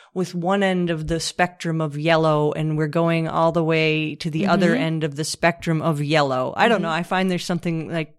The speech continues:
Speaker 1: poetic and profound
Speaker 2: Right.
Speaker 1: about that to
Speaker 2: There's
Speaker 1: me.
Speaker 2: something cyclical
Speaker 1: Um,
Speaker 2: about it.
Speaker 1: Yeah.
Speaker 2: Mm-hmm.
Speaker 1: And then so the other cards, the, the other colors in the card are the purples and the grays. And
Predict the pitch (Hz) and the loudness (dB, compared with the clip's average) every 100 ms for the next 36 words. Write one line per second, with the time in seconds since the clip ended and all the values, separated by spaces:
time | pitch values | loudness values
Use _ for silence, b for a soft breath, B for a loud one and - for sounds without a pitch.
0 | _ - - 160 147 147 156 151 - 147 | _ -10 -4 -2 0 -2 -4 -8 -8 -6
1 | 147 185 175 175 151 170 - 156 151 - | -2 2 2 2 2 2 2 0 0 0
2 | 196 185 180 170 160 180 - 180 160 175 | 0 2 4 2 4 2 2 0 0 0
3 | 160 147 151 151 147 147 135 - 247 262 | 0 0 -2 -2 -4 -6 -10 -2 2 6
4 | 214 180 156 151 151 190 208 196 202 190 | 6 6 2 2 2 2 2 2 2 2
5 | 190 196 196 202 185 170 156 - 170 - | 4 2 0 2 2 2 -2 -6 -4 -4
6 | 165 180 202 202 190 190 180 170 156 165 | 0 4 4 2 0 0 2 2 0 0
7 | 160 156 170 156 151 151 156 170 165 160 | 0 0 0 2 0 -4 -4 -2 -2 -4
8 | 156 156 147 147 143 143 143 151 - - | -6 -4 -4 -6 -2 0 0 -4 -6 -8
9 | B B B - 202 208 196 | B B B 0 2 4 2